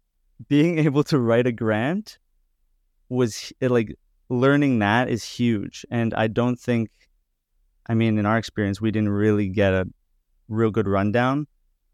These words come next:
Um, and even just to expand that a bit, a lot of producing things we didn't really learn. Um, and you don't in an acting school, but, like, there's a <laughs> lot of things, especially with doing a fringe show, um, that we have to learn how to do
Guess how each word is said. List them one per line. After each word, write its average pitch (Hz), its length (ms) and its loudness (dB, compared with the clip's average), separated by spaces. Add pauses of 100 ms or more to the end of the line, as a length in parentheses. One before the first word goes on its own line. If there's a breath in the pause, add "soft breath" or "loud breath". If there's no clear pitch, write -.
(120)
Um, 110 520 0 (280)
and 131 120 0
even 175 220 0
just 170 180 -2
to 139 80 0
expand 117 480 -2
that 156 80 -2
a 165 60 -6
bit, 190 200 -2
a 139 60 0
lot 127 360 0
of 151 140 0 (600)
producing 117 520 0
things 95 280 -8
we 113 100 0
didn't 101 160 0
really 95 200 0
learn. - 280 -6 (460)
Um, 104 560 -2
and 135 160 0
you 147 80 2
don't 127 300 2
in 113 100 0
an 110 80 0
acting 98 420 -6 (100)
school, - 480 -10
but, 113 160 2
like, 107 380 -2
there's 117 180 -2
a 120 60 2
<laughs> 107 120 -4
lot - 120 -12
of 139 140 -2
things, 127 280 0
especially 120 380 -4
with 113 160 -2
doing 117 180 0
a 104 60 -4
fringe 117 260 -2
show, 101 300 -2 (480)
um, 104 460 0 (160)
that 107 180 0
we 107 120 2
have 104 260 0
to 104 380 -2 (520)
learn 110 320 0
how 113 120 0
to 107 100 0
do 120 380 0